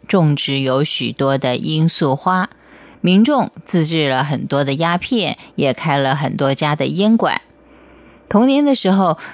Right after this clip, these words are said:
曾经装过、煮过鸦片的耆老就指出说，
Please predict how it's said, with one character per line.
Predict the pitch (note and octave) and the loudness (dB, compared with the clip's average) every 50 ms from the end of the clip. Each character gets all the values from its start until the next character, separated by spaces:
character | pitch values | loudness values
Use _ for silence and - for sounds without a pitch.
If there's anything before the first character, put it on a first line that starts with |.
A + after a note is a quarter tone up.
| - _ - | -20 _ -4
曾 | - F#3 E3 F3 | 0 2 2 4
经 | - G#3 G3+ G3+ G3+ G3+ | 4 4 4 4 2 2
装 | - - C#4 C4+ C4+ C#4 C#4+ | 2 0 0 2 2 2 0
过、 | C4+ - B3+ F3 C#3 C#3 | 2 0 0 0 0 -2
煮 | C#3 - - - C3 B2 C3 | -2 0 0 0 2 2 0
过 | - B3 C#4 C4 A#3 | 0 0 2 2 2
鸦 | A3 G#3 F#3+ F#3 F#3 | 2 2 2 0 0
片 | F#3 - F#3 E3 | 0 0 0 0
的 | D3+ C#3+ | 2 0
耆 | C#3+ - - - D#3 D3 | -2 -4 -2 -2 0 0
老 | D3+ C#3+ C#3 - - - - _ _ _ _ _ _ - - | 0 0 -2 -2 -4 -8 -14 _ _ _ _ _ _ -14 -4
就 | - F3 D#3+ D3+ D3 C#3 C#3+ | 0 2 2 2 2 2 0
指 | C#3 - D3+ C#3 | 0 -2 -2 -2
出 | - E3+ F3 E3+ | 0 2 2 2
说， | E3+ F#3 F#3 F3 E3+ F3 | 2 0 0 0 0 -2